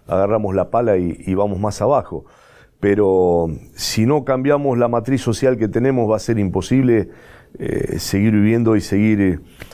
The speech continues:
eh, teniendo la, la felicidad y la dignidad para, para estar en este país, que nos merecemos vivir mejor y que en la medida que sigamos este camino que hemos empezado, de que las fábricas vuelvan a dar empleo,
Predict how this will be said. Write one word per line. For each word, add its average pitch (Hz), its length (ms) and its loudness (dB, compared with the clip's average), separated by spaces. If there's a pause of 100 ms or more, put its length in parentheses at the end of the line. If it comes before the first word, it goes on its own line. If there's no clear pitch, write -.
(220)
eh, 85 520 2
teniendo 107 800 2 (200)
la, 95 260 0
la 95 160 0
felicidad 107 640 0
y 117 80 2
la 101 140 2
dignidad 101 400 2
para, 95 320 0
para 101 160 0
estar 107 200 0
en 107 80 0
este 101 200 0
país, 117 240 0
que 107 100 0
nos 98 80 0
merecemos 104 560 0 (380)
vivir 110 280 4
mejor 123 380 2
y 107 100 -2
que 107 420 2 (260)
en 107 180 0
la 110 80 2
medida 120 300 2
que 107 100 -6
sigamos 123 460 0
este 117 180 0
camino 120 380 0
que 110 80 0
hemos 117 240 0
empezado, 104 640 0 (260)
de 104 160 0
que 110 60 2
las 110 120 2
fábricas 117 460 0
vuelvan 117 320 2
a 110 60 2
dar 117 180 2
empleo, 107 560 0